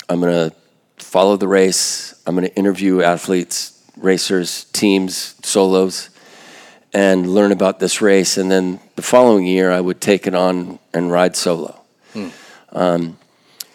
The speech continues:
Speaker 1: in case you have no idea, like I did, um,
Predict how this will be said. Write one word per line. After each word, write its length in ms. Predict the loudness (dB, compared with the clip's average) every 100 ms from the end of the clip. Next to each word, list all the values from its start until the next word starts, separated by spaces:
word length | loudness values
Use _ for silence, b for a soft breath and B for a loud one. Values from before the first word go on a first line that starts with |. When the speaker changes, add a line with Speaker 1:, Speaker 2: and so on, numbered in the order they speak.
| B B B B _ _ _ _
Speaker 1:
in 120 | -4 -2
case 760 | 0 0 0 -4 -6 -12 _ -6
you 380 | 0 2 4 4
have 140 | 2
no 240 | 2 2
idea, 600 | 2 2 0 0 -2 -6 -10
like 240 | -6 -6 _ _ _ -6
I 200 | -2 0
did, 400 | -2 -6 -8 -14 _ _ _
um, 420 | -8 -6 -6 -8